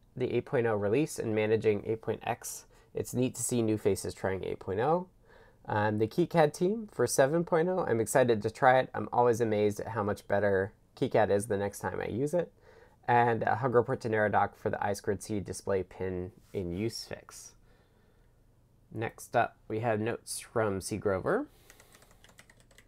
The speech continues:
who says, "A hug report to Jose David, uh,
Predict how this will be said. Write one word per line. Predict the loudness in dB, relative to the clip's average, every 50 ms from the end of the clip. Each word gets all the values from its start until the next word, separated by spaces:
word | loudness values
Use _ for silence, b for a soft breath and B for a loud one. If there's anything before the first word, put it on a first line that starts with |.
| _ _ _ _ _ _ _ _ -10 -6
who | -4 -4
says, | -2 0 0 2 4 6 6 4 4 2 -2 -10 -16 _ b b b b b b b b b
"A | -2 0
hug | 2 4 6 6
report | 6 6 6 4 4 4 2 0
to | 0 0
Jose | 2 2 2 4 4 4 4
David, | 4 2 0 0 0 0 0 0 -2 -4 -8 _ _ -20 -12 -8
uh, | -6 -6 -6 -8